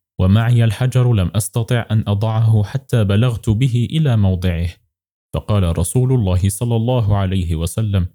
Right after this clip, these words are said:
"ارجع إلى ثوبك فخذه، ولا تمشوا عراه." رواه مسلم. عن أبي سعيد الخدري رضي الله عنه أن رسول الله صلى الله عليه وسلم قال:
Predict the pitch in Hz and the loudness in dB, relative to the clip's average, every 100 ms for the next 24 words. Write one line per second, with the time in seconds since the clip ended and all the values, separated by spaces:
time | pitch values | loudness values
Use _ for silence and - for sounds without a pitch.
0 | _ _ - 135 123 117 101 98 82 85 | _ _ -4 -2 2 0 0 -2 -2 -2
1 | 117 107 98 98 95 - 131 - 87 - | -2 0 0 -2 -2 -2 -4 -4 -6 -8
2 | - _ _ _ _ _ 101 90 87 85 | -20 _ _ _ _ _ -2 0 0 0
3 | - 127 113 113 87 95 107 82 80 - | 2 0 2 -2 0 0 0 -2 -6 -12
4 | - _ _ _ - 120 120 85 85 120 | -20 _ _ _ -8 -2 0 2 2 2
5 | 110 - 80 78 _ _ _ _ _ _ | 0 -4 -8 -8 _ _ _ _ _ _
6 | 101 95 104 110 - 113 123 120 107 87 | -4 -4 -2 -4 -2 0 2 2 2 0
7 | - 98 95 107 104 95 101 98 90 85 | -2 -2 0 -2 0 0 0 0 -2 -2
8 | 95 95 95 113 104 90 _ _ _ - | -2 -2 0 0 -2 -4 _ _ _ -4
9 | 147 139 135 135 165 143 131 87 90 107 | 0 2 0 -2 -4 -2 0 0 0 -2
10 | - 104 82 82 95 90 87 90 101 90 | -4 -4 -2 -2 -2 -2 -2 -2 -2 0
11 | 87 87 95 90 87 85 - 113 95 | -2 -4 -4 -2 -2 -2 -2 -2 -2